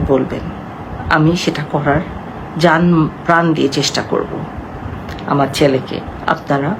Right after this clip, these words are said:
ক্ষমা করে দিয়েন, যদি তারও কিছু এখন করার থাকে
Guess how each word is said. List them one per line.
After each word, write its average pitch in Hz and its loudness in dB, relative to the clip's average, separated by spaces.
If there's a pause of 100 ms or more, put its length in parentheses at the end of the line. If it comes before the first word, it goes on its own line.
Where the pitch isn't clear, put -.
(340)
ক্ষমা 165 4
করে 196 6
দিয়েন, 190 2 (1400)
যদি 220 8
তারও 247 6
কিছু 311 4
এখন 208 4
করার 156 4 (160)
থাকে 143 -2